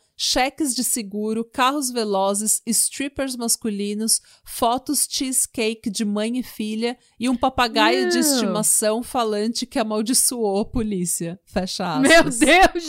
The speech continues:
Speaker 2: gente!
Speaker 1: <laughs> As fotos de cheesecake de mãe e filha que elas falam, gente, segundo o Urban Dictionary, uma fotografia cheesecake é definida como um gênero de fotografia glamurosa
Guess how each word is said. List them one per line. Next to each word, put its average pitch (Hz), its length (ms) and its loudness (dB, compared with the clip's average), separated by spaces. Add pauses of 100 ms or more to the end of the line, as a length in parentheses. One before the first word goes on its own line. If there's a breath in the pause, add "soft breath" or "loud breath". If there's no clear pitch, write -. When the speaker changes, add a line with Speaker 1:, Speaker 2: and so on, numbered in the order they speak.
Speaker 2:
gente! - 640 -6
Speaker 1:
<laughs> - 300 -8 (480 loud breath)
As - 260 2
fotos 311 500 4
de 285 100 0
cheesecake 277 1080 0
de 202 140 -2
mãe 214 300 -2
e 262 40 0
filha 233 640 -2
que 202 100 -8
elas 175 320 -2
falam, 202 480 2
gente, 180 480 -2
segundo 233 520 -2
o 254 120 0
Urban 220 380 0
Dictionary, 190 840 -2 (280 soft breath)
uma 233 180 0
fotografia 240 720 -2
cheesecake 233 800 -2
é 214 60 -2
definida 220 520 -2
como 226 320 -2
um 226 120 -2
gênero 226 560 -2
de - 120 -10
fotografia 208 680 -4
glamurosa 196 1000 -2